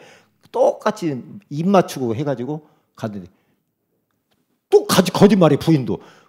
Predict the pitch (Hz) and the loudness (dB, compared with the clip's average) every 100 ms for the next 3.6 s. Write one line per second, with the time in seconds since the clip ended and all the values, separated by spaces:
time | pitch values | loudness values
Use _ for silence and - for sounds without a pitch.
0 | _ _ - 285 285 123 175 220 185 131 | _ _ 4 4 4 2 4 4 2 0
1 | 120 107 85 - _ _ _ _ _ - | -2 -4 -8 -14 _ _ _ _ _ -10
2 | - - - 135 123 87 80 _ _ _ | -10 -8 -4 -4 -4 -8 -12 _ _ _
3 | _ 180 175 160 90 82 | _ -8 -6 -6 -6 -12